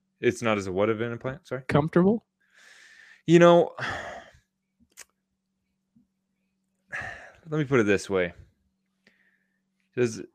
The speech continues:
Speaker 1: if you're driving in a Ferrari, are you worried about how comfortable it is?
Speaker 2: That's a great point.
Speaker 1: Yeah,
Speaker 2: That's a
Speaker 1: that's what
Speaker 2: great
Speaker 1: I
Speaker 2: point.
Speaker 1: thought.
Speaker 2: So what's the Ferrari? Is it you or your I U D?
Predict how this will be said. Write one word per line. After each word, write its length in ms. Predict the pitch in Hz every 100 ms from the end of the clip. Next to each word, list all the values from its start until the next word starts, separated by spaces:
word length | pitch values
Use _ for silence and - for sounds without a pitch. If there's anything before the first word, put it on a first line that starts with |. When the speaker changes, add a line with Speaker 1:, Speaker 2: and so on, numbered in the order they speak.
| -
Speaker 1:
if 120 | 127
you're 200 | 143 185
driving 480 | - 110 113 120 117
in 100 | 117
a 60 | 98
Ferrari, 560 | - 98 98 107 107
are 60 | 98
you 160 | 98 113
worried 300 | 101 110 107
about 220 | 104 101
how 100 | 101
comfortable 640 | - 101 110 120 110 123
it 80 | 123
is? 340 | 131 131 131 _ _ _ _ _ - - - _ _
Speaker 2:
That's 180 | 120 120
a 20 |
great 240 | 113 110 -
point. 320 | 117 113 - _ _ _ _ _
Speaker 1:
Yeah, 80 | 87
Speaker 2:
That's 40 |
a 20 | 85
Speaker 1:
that's 120 | -
what 60 |
Speaker 2:
great 80 | 113
Speaker 1:
I 20 | 92
Speaker 2:
point. 160 | 107
Speaker 1:
thought. 120 | 90 82 _ _ _ -
Speaker 2:
So 140 | -
what's 260 | 131 151 -
the 120 | 165
Ferrari? 600 | 139 123 120 120 107 98
Is 120 | 104 107
it 120 | 98
you 280 | 117 120 139
or 80 | 120
your 260 | 98 101
I 80 | 107
U 160 | 110 107
D? 340 | 110 101